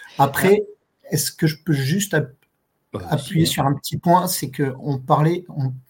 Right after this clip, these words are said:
Speaker 1: donc on a parlé d'Asmodée et de financement derrière. Euh, là où je vais, euh, venir au secours, même s'il n'en a pas besoin de Michael, c'est donc bien que notre financement, il n'est pas financier. On est bien d'accord, il faut que tous les gens comprennent bien, et c'est ce que Michael dit,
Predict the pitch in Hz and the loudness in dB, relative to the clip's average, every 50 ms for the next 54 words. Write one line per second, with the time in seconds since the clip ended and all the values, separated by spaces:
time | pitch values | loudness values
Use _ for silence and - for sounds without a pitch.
0 | _ _ _ _ - 160 151 - - - 170 165 165 170 165 151 147 151 147 151 | _ _ _ _ -16 -12 -10 -10 -10 -10 -12 -16 -12 -10 -6 -2 0 0 0 0
1 | 151 139 135 131 135 139 139 147 139 135 - - - 143 131 127 156 151 151 - | 0 0 0 0 0 -2 -2 -2 -2 -2 -4 -6 -4 -4 -2 -2 -2 -2 -4 -4
2 | - 135 127 131 131 - 139 131 131 127 123 127 127 143 156 - _ - - - | -6 -4 -4 -4 -4 -4 -4 -2 -2 -2 -2 -2 -2 -4 -4 -6 _ -20 -20 -20
3 | - - - - - _ _ - 139 127 123 123 120 117 - 135 131 135 135 143 | -18 -18 -18 -18 -20 _ _ -8 -6 -4 -4 -4 -4 -6 -6 -4 -4 -2 2 4
4 | 151 156 156 156 151 143 127 117 123 135 135 135 135 127 120 123 127 123 123 117 | 4 6 6 4 4 2 0 -2 -2 -4 -2 -2 -2 -2 -2 -2 -4 -4 -6 -4
5 | 120 131 139 143 147 147 127 123 123 - - 151 - - 151 131 131 135 139 139 | -2 0 2 2 0 0 -2 -4 -6 -6 -8 -8 -6 -4 -2 0 0 0 0 -2
6 | - - - 143 131 127 120 123 - 156 147 151 135 147 147 143 135 127 127 - | -4 -6 -6 -6 -4 -4 -6 -4 -4 -4 -4 -2 -2 -2 -2 -2 -2 -4 -6 -6
7 | 131 135 147 151 - _ _ - - _ _ _ _ - - - 143 123 147 143 | -6 -6 -6 -8 -10 _ _ -20 -20 _ _ _ _ -12 -8 -4 0 2 2 2
8 | 131 127 127 165 165 - - 139 131 - - 156 143 143 139 - - 156 156 147 | 2 2 2 2 0 0 0 -2 -2 0 2 2 2 2 0 0 2 4 4 4
9 | 135 120 117 120 - 135 127 - - 131 123 123 - - - - _ _ _ _ | 4 2 -2 -4 -4 -4 -2 -2 0 0 0 0 -2 -6 -10 -14 _ _ _ _
10 | _ _ _ _ _ _ - 113 117 120 117 143 139 139 131 131 - 151 156 156 | _ _ _ _ _ _ -6 -4 -4 -2 0 0 0 0 0 2 4 4 4 4
11 | 156 - _ - - _ _ - - - 131 - - - - 156 151 151 143 151 | 2 -4 _ -20 -20 _ _ -12 -10 -10 -10 -10 -6 -2 0 2 4 4 4 2
12 | 147 147 - 139 127 - 151 139 131 120 120 143 143 147 151 - 123 123 - - | 0 -2 -4 -6 -4 -2 -2 0 0 0 0 0 0 -2 -2 -6 -8 -8 -8 -8
13 | - - - - - 135 127 127 131 127 131 135 127 127 127 120 110 - - 151 | -10 -10 -10 -10 -6 -4 -2 0 0 0 -2 -2 -2 -2 -2 -2 -4 -2 -2 0
14 | 151 151 180 214 | 0 0 -2 -4